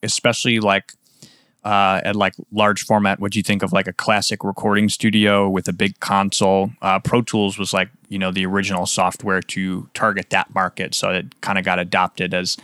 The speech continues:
you know, the, uh, software for studios. So, um, yeah, Pro Tools is what I use for most of my recording and editing.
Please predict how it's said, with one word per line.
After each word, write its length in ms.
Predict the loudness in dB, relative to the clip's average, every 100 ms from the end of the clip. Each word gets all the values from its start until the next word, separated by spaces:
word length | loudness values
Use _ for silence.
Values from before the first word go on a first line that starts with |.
| -18 _ -6
you 140 | -2
know, 160 | -2 -4
the, 480 | -4 0 2 2 -2 _
uh, 480 | -4 -2 0 0 -4 -10 _
software 520 | -6 0 0 0 -2 -2
for 140 | -4
studios. 680 | -6 -2 -2 0 -2 -4 -10 _ _ _ _
So, 580 | -4 2 2 4 2 -2 _ _ _ _ _ _
um, 580 | -2 0 2 2 0 -4
yeah, 220 | -2 0 2
Pro 260 | 4 4
Tools 320 | 4 0 0
is 160 | -2 0
what 100 | 2
I 40 |
use 340 | 4 4 2 2
for 100 | 0
most 240 | 0 0
of 80 | 0
my 120 | 0
recording 420 | 0 0 0 0
and 100 | 0
editing. 540 | 0 0 0 0 -2